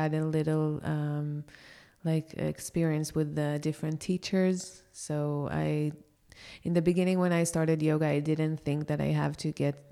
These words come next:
uh, certified. I thought that this is just, um, a hobby, like, something that is a tool for me and that maybe I can share with others, that I was sharing with, uh, friends and family.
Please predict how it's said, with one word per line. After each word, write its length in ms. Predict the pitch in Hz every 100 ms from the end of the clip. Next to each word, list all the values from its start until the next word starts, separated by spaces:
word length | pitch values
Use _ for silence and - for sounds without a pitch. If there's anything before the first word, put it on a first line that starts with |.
| -
uh, 420 | 156 147 143 143
certified. 760 | 139 160 147 151 - 117 120 - - - - _
I 140 | 160
thought 360 | 156 - 156 156
that 140 | 160 -
this 160 | 156 160
is 100 | 156 151
just, 400 | 147 - - - -
um, 720 | 151 147 147 147 147 147 151 - -
a 60 |
hobby, 500 | 147 175 175 196 202 - -
like, 160 | 160 151
something 400 | - 156 156 156
that 180 | 151 147 -
is 200 | 160 156
a 60 | 147 -
tool 360 | 180 170 165
for 280 | 160 - 160
me 360 | 156 160 170 196 - - - _
and 140 | 160
that 100 | 160
maybe 320 | 160 156 160 156
I 60 |
can 180 | 156 156
share 240 | - 151
with 220 | 147 151 151
others, 540 | 151 165 185 226 -
that 180 | 156 147
I 140 | 147 147
was 240 | 151 147
sharing 400 | - 143 143 147
with, 240 | 143 143
uh, 120 | 139 147
friends 540 | - 156 156 160 156
and 120 | 147
family. 600 | 151 160 160 165 165 160